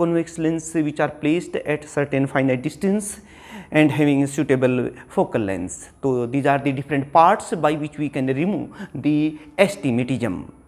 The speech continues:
Dear students, आज का इस लेक्चर में हमने astigmatism के बारे में डिटेल स्टडी की।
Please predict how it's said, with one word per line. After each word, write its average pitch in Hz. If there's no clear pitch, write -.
Dear 139
students, 185
आज 240
का 269
इस 202
लेक्चर 175
में 254
हमने 214
astigmatism 160
के 156
बारे 123
में 123
डिटेल 120
स्टडी 110
की। -